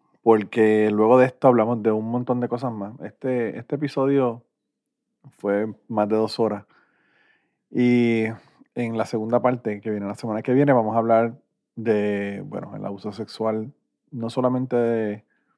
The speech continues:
de nuestra invitada, sino además de eso, de toda su familia. Vamos a hablar de su hermano y por qué fue a la cárcel, eh,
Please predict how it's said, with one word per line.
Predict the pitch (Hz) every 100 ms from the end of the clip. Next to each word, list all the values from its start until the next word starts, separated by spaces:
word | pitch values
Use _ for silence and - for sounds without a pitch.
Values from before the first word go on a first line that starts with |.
| _ _ -
de | 104 110
nuestra | 107 104 - 107
invitada, | 104 101 110 120
sino | - 107
además | 104 101 98 98
de | 110 107
eso, | 104 107 110
de | 98
toda | 92 101
su | 113
familia. | 117 120 110 107 104 104 _ _ _ _ _ -
Vamos | 98 107
a |
hablar | 113 107 104
de | 104
su | 107
hermano | 98 104 113 120 113
y | 104
por | 92 101
qué | - 101
fue | 107
a | 101
la |
cárcel, | 104 107 - 107 104 107 _ _ _ _ _ -
eh, | 98 95